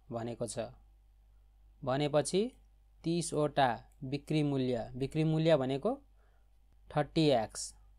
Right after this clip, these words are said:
प्रत्येक कलम एक्स दरले बेचेछ भनेपछि तिसवटा कलम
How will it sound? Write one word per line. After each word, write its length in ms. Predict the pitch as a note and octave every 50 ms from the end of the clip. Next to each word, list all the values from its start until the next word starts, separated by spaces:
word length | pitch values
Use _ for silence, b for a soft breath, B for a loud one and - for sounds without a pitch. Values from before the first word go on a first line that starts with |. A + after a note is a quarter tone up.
| - - _ _ _ _ _ _ _ -
प्रत्येक 440 | E3+ E3+ E3+ - - G#3+ G#3 G#3 -
कलम 340 | F3+ F3 F3 F3+ F#3 F#3+ -
एक्स 300 | C#3 E3+ E3+ D3+ D3+ C#3+
दरले 340 | D3 E3 E3 E3 E3 E3
बेचेछ 420 | D3+ D3+ D#3 D3 - C#3+ C3+ - - A#2 A2+ A2 - -
भनेपछि 640 | - A#2 B2 C#3 D#3+ F3 E3+ - D#3 D#3+ - D#3+
तिसवटा 500 | D3 - - F#3 E3+ - F3 E3+ D#3+ E3+
कलम 440 | E3 - - D#3+ E3 D#3+ D#3+ D3+ B2